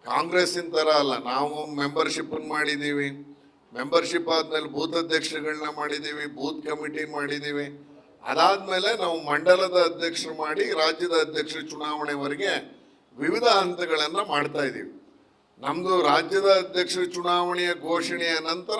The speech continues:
ನಾವು ರಾಷ್ಟ್ರೀಯ ಅಧ್ಯಕ್ಷರ ಘೋಷಣೆ ಆಗತ್ತೆ. ಹರಿಪ್ರಸಾದ್ ಅವರು ಬಾಯಿಗೆ ಬಂದಂಗೆ ಮಾತಾಡೋದಕ್ಕೆ ನಮ್ಮ ಪಕ್ಷದ ಸಿದ್ಧಾಂತವನ್ನ ಅಥವಾ ನಮ್ಮ ಪಕ್ಷದ ಸಂವಿಧಾನವನ್ನ ಚುನಾವಣಾ ಆಯೋಗಕ್ಕೆ ಏನ್ ಕೊಟ್ಟಿದ್ವಿ ಅದರ ಪ್ರಕಾರನೇ ಮಾಡ್ತಾ ಇದ್ದೀವಿ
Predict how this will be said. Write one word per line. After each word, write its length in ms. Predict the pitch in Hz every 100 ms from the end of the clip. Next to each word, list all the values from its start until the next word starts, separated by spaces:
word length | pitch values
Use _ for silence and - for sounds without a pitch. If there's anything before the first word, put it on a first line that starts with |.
| 226
ನಾವು 320 | 185 180 170
ರಾಷ್ಟ್ರೀಯ 480 | 147 151 151 - 180
ಅಧ್ಯಕ್ಷರ 400 | 165 160 160 156
ಘೋಷಣೆ 420 | 156 147 139 139
ಆಗತ್ತೆ. 480 | 160 143 131 131 - - - _ _ _ _ _ _ -
ಹರಿಪ್ರಸಾದ್ 800 | - 349 392 - 202 196 196 190
ಅವರು 260 | 196 190 190
ಬಾಯಿಗೆ 360 | 165 165 180
ಬಂದಂಗೆ 320 | 180 180 180 175
ಮಾತಾಡೋದಕ್ಕೆ 840 | 170 170 175 170 170 165 175 170 160 - - - _ _ 113
ನಮ್ಮ 320 | 113 - 180 190
ಪಕ್ಷದ 720 | 185 175 - 175 180 180 180 -
ಸಿದ್ಧಾಂತವನ್ನ 800 | 160 147 165 165 160 165 160 165
ಅಥವಾ 220 | 170 165
ನಮ್ಮ 220 | 147 147
ಪಕ್ಷದ 400 | 160 160 165 165 143
ಸಂವಿಧಾನವನ್ನ 800 | 151 160 165 160 156 156 156 175 185 - _ _ _ _ _ _
ಚುನಾವಣಾ 580 | - 139 165 190 196 196 190
ಆಯೋಗಕ್ಕೆ 500 | 185 180 175 175 160
ಏನ್ 180 | 165 170
ಕೊಟ್ಟಿದ್ವಿ 480 | 170 165 160 185
ಅದರ 360 | 190 120 123 127 127
ಪ್ರಕಾರನೇ 680 | - 120 143 147 160 165 170
ಮಾಡ್ತಾ 360 | 170 170 170
ಇದ್ದೀವಿ 720 | 170 170 180 202 247 - -